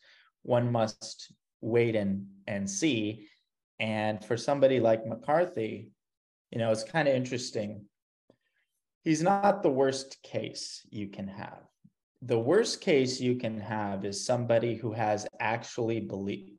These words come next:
actual beliefs, but they're directly opposed to yours. And I would say someone like Paul Ryan actually fits that bill. Paul Ryan has real beliefs. He has a real ideology. It just happens to be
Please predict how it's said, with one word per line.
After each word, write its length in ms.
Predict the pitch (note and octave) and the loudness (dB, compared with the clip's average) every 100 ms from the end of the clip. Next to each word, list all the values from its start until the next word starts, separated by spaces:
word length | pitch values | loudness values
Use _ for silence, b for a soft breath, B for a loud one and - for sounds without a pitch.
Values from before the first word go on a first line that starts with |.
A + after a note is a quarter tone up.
| - | -4
actual 500 | A2 A2 - A#2 G#2 | -2 -2 -4 -2 -2
beliefs, 760 | G2 G2 G2+ A#2+ - - - _ _ _ _ - | -2 -6 -4 -4 -4 -12 -14 _ _ _ _ -2
but 180 | A2 | 0
they're 520 | A#2+ G#2+ G#2 G#2 G#2 - _ _ _ _ _ - | 4 6 6 4 -2 -18 _ _ _ _ _ -12
directly 640 | A#2 G#2 G#2+ A#2 - A#2+ G2 | -2 2 2 0 -2 -4 -4
opposed 480 | - G#2 F#2+ F#2+ | -4 -6 -6 -8
to 80 | - | -14
yours. 400 | - - - - | -14 -14 -14 -8
And 80 | G#2 | -2
I 80 | G#2+ | 2
would 180 | A2+ - | 2 0
say 500 | - A2 G#2+ - - _ _ _ _ _ | 4 4 4 0 -6 _ _ _ _ _
someone 480 | - D#3+ F3 E3 C3+ | -2 2 4 4 4
like 460 | B2+ A#2+ A#2 - - _ | 4 4 0 -6 -16 _
Paul 260 | - A#2+ A2 | 2 4 4
Ryan 480 | G#2+ A2+ G#2+ G2 | 0 -2 -2 -4
actually 840 | G2 G2 G2 - G#2 F#2+ F#2+ F#2 F#2+ _ _ _ _ _ _ _ _ - | -4 -6 -10 -10 -8 -6 -6 -8 -10 _ _ _ _ _ _ _ _ -2
fits 240 | A#2+ - | -2 0
that 320 | - G#2 - | 0 0 0
bill. 160 | G2+ A#2+ | -4 -4
Paul 260 | - F#3+ | 4 4
Ryan 280 | G#3 G3+ F#3+ | 6 6 4
has 300 | D3+ C#3+ B2 | 4 2 2
real 320 | A#2 C3 D3 | 0 2 2
beliefs. 720 | A#2+ A2 A2 C3 - - - - b b b | 0 -4 -6 -8 -10 -18 -20 -20 b b b
He 60 | |
has 180 | C#3+ B2 - | 0 0 0
a 80 | B2 | 0
real 240 | C3+ B2 | 4 4
ideology. 720 | G#2+ G#2+ G#2 D3+ B2 G2 G#2 | 2 0 2 2 2 -2 -10
It 80 | G2 | -8
just 200 | G#2+ - | -10 -4
happens 420 | A2 - G2+ - | -4 -4 -14 -16
to 60 | - | -6
be 320 | A2 G2 B | -4 -4 B